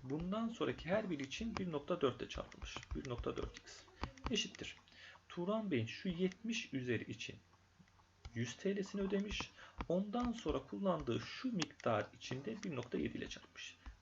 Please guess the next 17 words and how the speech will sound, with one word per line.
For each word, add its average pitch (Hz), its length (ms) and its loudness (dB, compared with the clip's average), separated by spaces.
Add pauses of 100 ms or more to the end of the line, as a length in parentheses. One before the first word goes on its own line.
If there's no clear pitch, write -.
(160)
Bir 151 160 2
nokta 117 320 0
yedi 120 460 2 (120)
çarpı, - 520 0
parantez - 440 0
içine - 140 -4
alın, - 240 0 (100)
x - 160 -10
eksi - 260 -12
yirmi. - 160 -10 (1120)
Şimdi 185 420 2
bu 220 100 0
yüzü 196 320 0
karşıya 190 420 4
atarsak, - 640 0 (380)
tamam 165 300 -4
mı? 104 120 -8